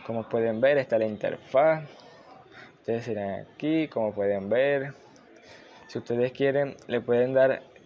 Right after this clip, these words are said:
para que le salgan los F-, ah, no, esto. Lo, le pueden dar para que le salgan los F P S, como pueden ver.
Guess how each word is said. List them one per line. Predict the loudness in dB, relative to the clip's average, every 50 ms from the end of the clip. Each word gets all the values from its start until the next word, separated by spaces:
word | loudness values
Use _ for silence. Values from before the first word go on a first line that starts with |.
| -6
para | -2 -2 -2 0
que | -2 -4
le | -4 -4
salgan | -4 -4 -2 -2 -2 -2 -2 -2 -2
los | -2 -2 -4 -6
F-, | -10 -8 -6 -6 -6 -4 -4
ah, | -4 -4
no, | -4 -4 -6 -8
esto. | -8 -12 -14 -14 -14 -16 -18 -18 -18 -18 -18 -18 -18 -18 -18 -20 -20 -20 -12 -8
Lo, | -6 -6 -6 -6
le | -8 -8 -4
pueden | -4 -2 0
dar | 0 0 0
para | 0 0 0
que | 0
le | 0 0
salgan | 0 0 -2 0 0 -2
los | -4 -6
F | -6 -6 -8
P | -4 0 0 2
S, | 2 0 -2 -4
como | -4 -4 -4 -4
pueden | -4 -4 -2 -2 -2 -2 -2 0
ver. | 2 2 2 2 0 -4